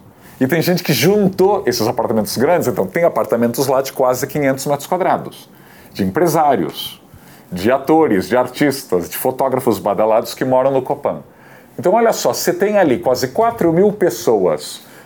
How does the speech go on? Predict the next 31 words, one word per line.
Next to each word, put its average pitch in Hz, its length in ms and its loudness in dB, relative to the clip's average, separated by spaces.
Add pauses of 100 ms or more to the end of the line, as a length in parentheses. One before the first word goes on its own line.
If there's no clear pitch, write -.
numa 139 340 2
mini 165 320 2
quadra 110 680 0 (300)
em 147 100 0
onde 147 180 -2
todos 214 500 0
podem 190 340 0
andar 160 160 2
a 143 40 2
pé, 78 280 -6 (1160)
onde 143 320 2
ter 220 640 2
quatro 156 320 0
mil 135 180 2
pessoas 117 460 0
juntas, 113 840 -2 (180)
ah, 110 180 0
viabiliza 135 1160 2
uma 139 120 -2
estação 139 420 -2
de 127 120 0
metrô 123 380 0
por 131 180 -2
perto. - 460 -6 (540)
Viabiliza 139 840 2
que - 60 -8
tenha 131 140 2
um 135 100 0
café 131 340 -4
no 143 100 -4
térreo 82 520 -4